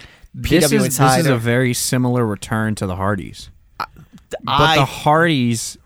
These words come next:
Speaker 1: no one saw coming.
Speaker 2: No one saw coming. Um, but this pop was bigger than the Hardys.
Speaker 1: I tend
Speaker 2: This
Speaker 1: to
Speaker 2: pop was
Speaker 1: disagree.
Speaker 2: bigger than the Hardys.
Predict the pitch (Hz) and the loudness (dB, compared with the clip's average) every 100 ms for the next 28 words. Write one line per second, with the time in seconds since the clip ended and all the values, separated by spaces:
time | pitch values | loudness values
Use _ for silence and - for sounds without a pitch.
0 | _ _ _ _ - 120 120 131 127 110 | _ _ _ _ -16 -8 -4 0 0 0
1 | 95 - 80 - 82 - - _ 165 170 | -4 -6 -10 -8 -10 -12 -18 _ -4 0
2 | 202 214 202 180 143 117 113 147 _ _ | 0 -2 -4 -4 -6 -6 -8 -14 _ _
3 | - 131 117 107 92 73 _ _ _ _ | -6 -4 -4 -8 -12 -18 _ _ _ _
4 | _ _ _ _ - _ _ _ 151 131 | _ _ _ _ -20 _ _ _ -4 -4
5 | - _ _ _ _ _ _ _ _ _ | -6 _ _ _ _ _ _ _ _ _
6 | _ _ 151 131 123 202 - - 165 160 | _ _ -10 -6 0 0 0 0 0 0
7 | 127 139 120 110 98 110 104 95 - - | -4 -4 -4 -6 -12 -10 -10 -10 -16 -18
8 | _ _ _ - - - 101 95 90 85 | _ _ _ -20 -12 -2 -2 0 -4 -10
9 | 78 82 - 95 175 85 180 151 147 123 | -14 -18 -8 -2 -2 0 2 2 0 -4
10 | 87 90 92 - - 143 143 127 117 113 | -6 -10 -12 -10 -2 -2 -2 -6 -6 -6
11 | 110 104 | -6 -8